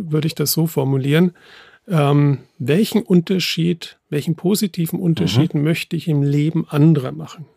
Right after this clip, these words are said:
Speaker 1: Ja?
Speaker 2: Mhm.
Speaker 1: In meinem Leben ja sowieso, das
Speaker 2: Mhm.
Speaker 1: ist Selbstführung.
Speaker 2: Mhm.
Speaker 1: Aber wenn ich mit anderen zusammen bin, lasse ich mich von anderen führen.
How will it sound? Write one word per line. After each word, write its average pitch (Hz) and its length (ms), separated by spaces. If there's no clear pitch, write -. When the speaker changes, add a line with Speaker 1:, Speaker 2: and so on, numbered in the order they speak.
Speaker 1:
Ja? 180 200
Speaker 2:
Mhm. 92 200
Speaker 1:
In 147 80
meinem 160 220
Leben 156 260
ja 151 100
sowieso, 147 540
das 98 180
Speaker 2:
Mhm. 123 60
Speaker 1:
ist 170 80
Selbstführung. 156 800
Speaker 2:
Mhm. 156 280
Speaker 1:
Aber 156 220
wenn 151 100
ich 147 100
mit 165 140
anderen 170 320
zusammen 165 440
bin, 175 240
lasse 147 200
ich - 100
mich 156 140
von 151 160
anderen 147 320
führen. 170 500